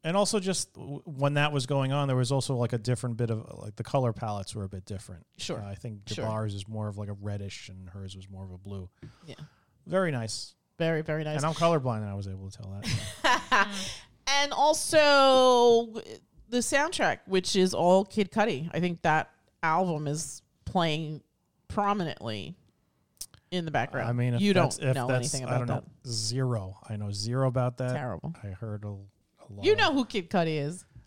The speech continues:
Speaker 1: I've heard his name. I'd never heard any of his music. Is that what it generally sounds like?
Speaker 2: Yeah, yeah.
Speaker 1: A lot of auto-tune sort of
Speaker 2: Uh,
Speaker 1: voice?
Speaker 2: sort of. I mean, not, not always.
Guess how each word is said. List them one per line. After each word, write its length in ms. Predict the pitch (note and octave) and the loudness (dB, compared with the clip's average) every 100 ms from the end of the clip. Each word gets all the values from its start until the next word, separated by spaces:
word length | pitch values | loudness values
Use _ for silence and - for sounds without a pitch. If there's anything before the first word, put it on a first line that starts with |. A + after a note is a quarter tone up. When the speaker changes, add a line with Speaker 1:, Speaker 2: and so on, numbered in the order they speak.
| _ | _
Speaker 1:
I've 180 | C3 A#2 | -2 0
heard 220 | D#3+ F#3+ | 4 4
his 180 | F#3+ F3 | 4 2
name. 480 | F#3 G3+ A3+ A3+ G#3+ - | 0 0 -2 -8 -14 -6
I'd 200 | B2+ B2 | -4 -2
never 340 | B2+ C3+ C3+ | -2 0 2
heard 200 | C3 C3+ | 2 0
any 220 | B2+ B2 | 0 0
of 80 | B2 | 0
his 160 | A#2 A2+ | -2 -4
music. 460 | C3+ D3+ E3 D#3+ - _ - | -4 -2 -4 -6 -12 _ -6
Is 280 | A#2 A2 | -4 -2
that 220 | A#2+ A#2+ C3 | 0 0 0
what 200 | B2 A#2+ - | -2 -4 -6
it 160 | B2+ - _ _ _ - | -6 -6 _ _ _ -6
generally 380 | A#2+ B2 C3 B2+ | -2 0 0 -2
sounds 260 | D3 E3 | -4 -6
like? 200 | F#3+ G3 B4 B4+ A4 - | -8 -8 -6 -4 -6 -8
Speaker 2:
Yeah, 80 | - | -6
yeah. 60 | A#2 | -4
Speaker 1:
A 20 | |
lot 100 | G#2+ | -4
of 100 | G#2+ _ | -6 _
auto-tune 760 | B2 A#2 A#2+ - C3 C3 A#2+ C3 _ _ _ - | -6 -2 -4 -4 -6 -6 -8 -10 _ _ _ -14
sort 220 | C3+ B2 | -6 -4
of 140 | A#2+ B2+ C5+ | -4 -8 -8
Speaker 2:
Uh, 40 | |
Speaker 1:
voice? 180 | B2+ A#2 | -6 -8
Speaker 2:
sort 420 | - A4+ G#4 C4 | -8 -6 -2 0
of. 260 | G3+ F#3+ G3 | 0 0 -2
I 80 | B3 | -4
mean, 120 | C#4 | -4
not, 180 | C#4 B3+ - _ _ _ | -6 -8 -10 _ _ _
not 120 | D#4+ | -10
always. 720 | G3 E3 E3 C#3 C#3+ - - | -6 -4 -4 -6 -10 -14 -18